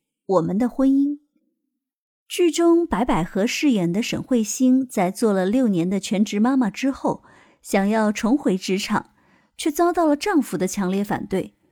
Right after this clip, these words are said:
两个人爆发了激烈的争吵。丈夫呢，认为妻子如果想重回职场，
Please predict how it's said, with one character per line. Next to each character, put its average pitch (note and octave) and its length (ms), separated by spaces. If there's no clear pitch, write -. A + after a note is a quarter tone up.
两 F#3+ 200
个 G#3+ 80
人 G3 180
爆 G#3 200
发 G#3+ 160
了 F#3+ 100
激 A3+ 240
烈 A3+ 140
的 - 100
争 C4+ 220
吵。 - 300
丈 F#4 240
夫 A#3+ 160
呢， G3+ 240
认 G#3+ 180
为 G3+ 120
妻 B3 300
子 F#3 200
如 F#3+ 180
果 G#3+ 140
想 F3 320
重 G#3+ 180
回 A3 160
职 G3+ 200
场， - 360